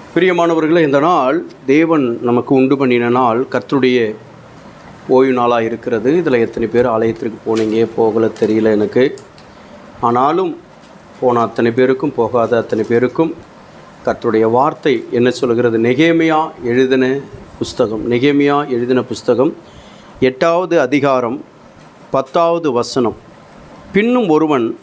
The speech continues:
அவர்களை நோக்கி, "நீங்கள் போய் கொழுமையானதை புசித்து, மதுரமானதை குடித்து, ஒன்றும் இல்லாதவர்களுக்கு பங்குகளை அனுப்புங்கள்.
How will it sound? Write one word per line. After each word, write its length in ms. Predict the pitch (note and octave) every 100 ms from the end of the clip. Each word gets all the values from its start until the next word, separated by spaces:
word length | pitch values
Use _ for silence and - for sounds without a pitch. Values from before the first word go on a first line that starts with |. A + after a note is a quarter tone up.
| -
அவர்களை 460 | C3+ C3+ C#3 C#3+
நோக்கி, 520 | B2+ C3+ C#3+ - B2 - - - - - - -
"நீங்கள் 380 | D3 E3+ F3 D#3+
போய் 640 | - A#3+ A3 C#3 C#3 - - - - -
கொழுமையானதை 760 | F3 G3 A3+ A#3 G3+ G3 F#3 F3
புசித்து, 760 | - D3 - E3+ - A2+ B2+ E3 - - - - - -
மதுரமானதை 840 | B2+ D3 F3 B3 G#3+ G3+ G3 F3 E3+
குடித்து, 600 | D3+ D#3 D3+ D3 A#2+ C3+ -
ஒன்றும் 540 | C3+ F3 F#3 F#3 B3
இல்லாதவர்களுக்கு 1120 | A3+ G3+ F#3+ F#3+ F3 E3 D#3 - E3 C3+ A2 - - - - - - -
பங்குகளை 560 | D3+ E3+ G3 D3+ C#3+
அனுப்புங்கள். 560 | G3+ F#3 E3+ D#3+ C3 A2